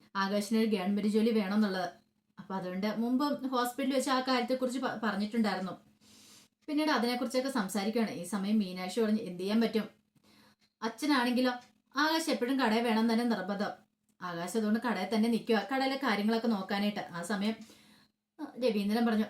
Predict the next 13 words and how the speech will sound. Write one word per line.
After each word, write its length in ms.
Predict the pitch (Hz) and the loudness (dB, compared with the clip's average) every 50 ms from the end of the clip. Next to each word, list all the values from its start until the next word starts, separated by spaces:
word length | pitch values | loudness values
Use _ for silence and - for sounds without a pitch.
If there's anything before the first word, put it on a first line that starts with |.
| - | -4
"അങ്ങനെ 280 | 190 180 175 175 208 214 - | -8 -8 -8 -6 -6 -4 -2
കടയുമായിട്ട് 460 | 233 214 180 185 202 220 233 226 226 | -2 -2 0 0 0 2 2 2 2
ഇരുന്നിട്ട് 240 | 240 220 226 226 262 | 2 2 2 2 0
കാര്യമില്ല, 520 | - - 214 185 185 190 233 233 208 202 190 185 - - _ _ _ _ _ _ - | -2 -2 0 0 2 2 2 2 2 0 -2 -4 -4 -8 _ _ _ _ _ _ -6
ഉം, 120 | 202 208 208 - - - _ _ _ _ - | -4 -4 -4 -6 -10 -20 _ _ _ _ -8
ചെലവുകളും 440 | - 220 196 196 190 190 220 226 233 | -6 -4 -4 -2 -2 0 0 2 2
കാര്യങ്ങളൊക്കെ 460 | 220 214 208 220 226 240 233 233 247 | 2 2 4 4 2 2 2 2 2
ഇനി 100 | 226 240 | 0 0
പോകെ 400 | 233 - - 226 214 196 214 226 | -2 -4 -2 -2 0 0 0 0
പോകെ 160 | 220 233 240 | 0 0 -2
കൂടെ 320 | 247 - 220 196 196 214 | -2 -4 -4 -2 0 2
വരുള്ളൂ, 340 | 226 233 214 214 220 226 190 - | 2 4 4 4 4 2 2 -2
ഒരാളുടെ 440 | 180 170 175 185 190 196 214 226 | -4 -4 -4 -4 -2 0 0 0